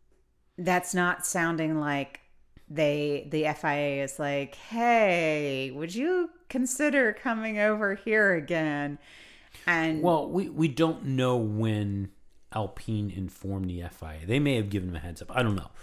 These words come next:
Speaker 2: We, and we don't know what Marson is up to at this point. The, the general feeling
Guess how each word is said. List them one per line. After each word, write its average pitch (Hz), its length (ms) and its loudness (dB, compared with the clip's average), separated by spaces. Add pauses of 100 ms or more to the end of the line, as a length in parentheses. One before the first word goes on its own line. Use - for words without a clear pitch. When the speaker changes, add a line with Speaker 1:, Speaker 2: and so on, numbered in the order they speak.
(300)
Speaker 2:
We, 131 160 0
and 131 180 4
we 143 60 6
don't 151 180 4
know 135 100 4
what 120 240 2
Marson 110 400 -2
is 95 220 -6
up - 220 -10
to 113 180 -2
at 104 100 -6
this 117 180 -6
point. 117 440 -6 (460)
The, 127 120 0
the 113 240 -2
general 123 580 2
feeling 90 800 -2